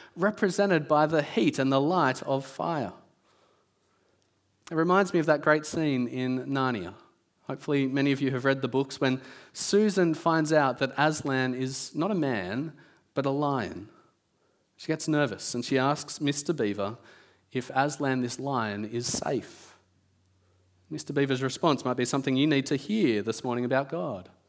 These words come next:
"Safe?" Mister Beaver replied. "Who said anything about safe?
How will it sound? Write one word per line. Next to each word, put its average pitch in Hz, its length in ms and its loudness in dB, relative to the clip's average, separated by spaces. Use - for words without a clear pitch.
"Safe?" 120 840 -2
Mister 139 280 -4
Beaver 131 320 0
replied. 131 500 -4
"Who 233 120 -2
said 254 260 0
anything 175 440 0
about 113 260 -2
safe? - 840 -6